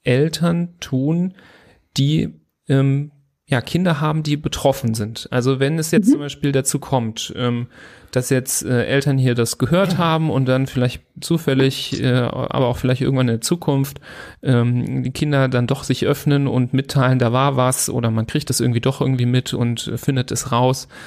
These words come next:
Speaker 1: Ähm, was kann man dann tun in diesem Moment, ähm, um seinem Kind zu helfen, um sich vielleicht selber zu helfen?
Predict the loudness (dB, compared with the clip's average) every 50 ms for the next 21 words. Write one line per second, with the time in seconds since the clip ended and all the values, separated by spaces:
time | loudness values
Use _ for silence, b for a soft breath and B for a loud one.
0 | B B B B B B 0 0 0 -2 -4 -8 -8 -4 -4 -4 -2 0 0 0
1 | 0 0 0 0 0 -2 -2 -2 0 2 2 2 0 -2 0 2 2 2 4 4
2 | 2 2 2 2 2 2 2 2 2 0 -2 -4 -6 -6 -4 -2 -2 -2 -2 0
3 | 0 2 2 4 2 2 2 0 0 -2 0 0 2 2 4 2 2 0 -2 -2
4 | -2 0 0 -2 -2 0 0 0 0 0 0 0 0 2 2 0 0 0 -2 0
5 | 0 0 0 0 0 0 -2 -2 -2